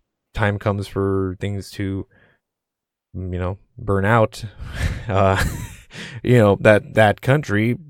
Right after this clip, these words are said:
and that s-, area, the city, the made up city, uh, is deserted. It's, you know, I don't know,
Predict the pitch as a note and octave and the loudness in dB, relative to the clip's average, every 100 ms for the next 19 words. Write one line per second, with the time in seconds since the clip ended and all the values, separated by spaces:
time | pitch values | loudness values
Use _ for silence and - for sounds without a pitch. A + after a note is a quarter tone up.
0 | - - G2 G#2 G#2+ - _ _ - - | -14 -8 -4 0 0 -2 _ _ -18 -16
1 | - - _ - A2 C3 F#2+ F#2 G2+ E2+ | -16 -20 _ 0 4 4 4 0 -2 -6
2 | - A#2 F2+ F#2+ A#2 _ F#2+ F2+ - F2 | -2 -2 -2 -6 -10 _ -10 -10 -8 0
3 | G#2+ A#2 - E2+ E2+ G#2+ - - - _ | 4 2 0 -8 -8 -8 -10 -20 -20 _
4 | _ _ - F#2+ F#2 F#2 - - _ _ | _ _ 2 6 6 4 0 -20 _ _
5 | _ _ _ - G#2 G#2 - - _ - | _ _ _ -8 -6 -6 -10 -16 _ -4
6 | G#2+ G#2+ E3 C3 D#2+ C#2 C#2+ - - - | -2 2 4 4 2 -4 -8 -10 -12 -8
7 | G#2+ G2 G2 G#2 G#2+ - - - - A#2 | -4 -2 -2 -4 -10 -10 -14 -12 -6 -2
8 | A#2 B2+ A#2+ | 2 4 4